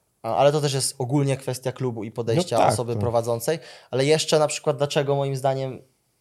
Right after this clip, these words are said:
Speaker 1: no GI poszło mocno do przodu, to jest, y, jakby taka, taki, wiesz,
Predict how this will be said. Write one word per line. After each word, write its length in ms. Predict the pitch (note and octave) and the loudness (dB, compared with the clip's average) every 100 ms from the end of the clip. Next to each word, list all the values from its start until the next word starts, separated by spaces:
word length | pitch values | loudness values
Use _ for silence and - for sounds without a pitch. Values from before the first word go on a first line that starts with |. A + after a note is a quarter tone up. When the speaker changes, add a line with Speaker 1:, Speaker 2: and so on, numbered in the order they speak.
| _ B2+ | _ -8
Speaker 1:
no 260 | B2+ B2+ | -2 -2
GI 200 | A#2 B2+ | -4 -6
poszło 320 | B2+ A#2+ C3 | -4 -4 -4
mocno 280 | A#2+ A#2 B2 | -4 -4 -8
do 100 | A#2 | -10
przodu, 360 | - B2 B2 D#3 | -6 -6 -4 -4
to 160 | C3+ C3 | -2 0
jest, 340 | C3 - - | -2 -8 -10
y, 360 | B2 B2 A#2+ - _ _ _ _ _ _ - | -8 -8 -10 -18 _ _ _ _ _ _ -12
jakby 580 | A#2+ A#2 B2 A#2+ B2 A#2+ _ _ _ - _ _ _ _ _ _ _ _ _ _ _ _ _ _ _ _ - | -10 -6 -2 0 0 -4 _ _ _ -20 _ _ _ _ _ _ _ _ _ _ _ _ _ _ _ _ -12
taka, 460 | A#2+ B2+ B2 A2 - _ _ _ - - - - _ _ | -6 0 0 -2 -8 _ _ _ -20 -20 -20 -20 _ _
taki, 260 | B2 - C3 | -8 -4 0
wiesz, 320 | B2+ - | 0 -2